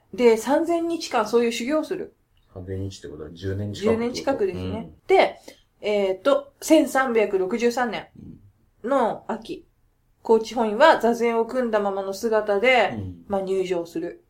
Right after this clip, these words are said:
Speaker 1: 入場っていうのも、この人の時は多分、土の中じゃないんですよ。
Speaker 2: うん。
Speaker 1: で、奥の院で座禅を組んだまま。
Speaker 2: ああ。
Speaker 1: そういうふうな入場の仕方をした人っていうのも他にもいるんですけど、
Speaker 2: うん。
Speaker 1: その湯殿さんみたいな感じで、
Speaker 2: うん。
Speaker 1: 土に埋まってっていうのも、まあ、あの、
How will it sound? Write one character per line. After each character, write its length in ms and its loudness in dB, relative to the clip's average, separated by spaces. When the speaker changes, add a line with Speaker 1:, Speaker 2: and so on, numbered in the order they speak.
Speaker 1:
入 160 -6
場 140 0
っ 60 -10
て 80 -4
い 40 -2
う 60 -4
の 100 -8
も、 460 -4
こ 120 -2
の 120 2
人 160 0
の 120 -6
時 260 -4
は 100 4
多 160 2
分、 640 -2
土 280 -2
の 60 0
中 180 2
じ 80 0
ゃ 60 -8
な 80 -10
い 60 -12
ん 20 -14
で 60 -16
す 100 -18
よ。 80 -16
Speaker 2:
う 60 -8
ん。 560 -8
Speaker 1:
で、 140 -6
奥 280 4
の 140 2
院 180 -8
で 140 -2
座 120 -2
禅 140 -2
を 40 -4
組 180 -4
ん 20 -6
だ 80 -6
ま 120 -12
ま。 80 -6
Speaker 2:
あ 60 -2
あ。 120 -14
Speaker 1:
そ 180 8
う 40 10
い 60 10
う 120 4
ふ 180 -2
う 20 -8
な 60 -6
入 200 0
場 180 -2
の 80 -8
仕 80 -12
方 200 -2
を 40 -2
し 80 -14
た 80 -2
人 160 -6
っ 20 -6
て 60 -12
い 40 -6
う 40 -6
の 60 -10
も 60 -10
他 180 -2
に 80 -6
も 80 -8
い 20 -2
る 100 -2
ん 40 -10
で 80 -10
す 80 -8
け 100 -8
ど、 60 -10
Speaker 2:
う 20 -14
ん。 40 -14
Speaker 1:
そ 140 -6
の 140 0
湯 160 -2
殿 240 0
さ 180 2
ん 60 -4
み 100 -4
た 120 0
い 60 -4
な 80 -4
感 220 -2
じ 140 -4
で、 260 0
Speaker 2:
う 180 -10
ん。 40 -18
Speaker 1:
土 320 -2
に 100 -4
埋 100 2
ま 140 0
っ 160 -10
て 240 2
っ 80 -6
て 80 -10
い 40 -6
う 20 -6
の 120 -6
も、 60 -6
ま 140 -2
あ、 80 0
あ 60 2
の、 380 -6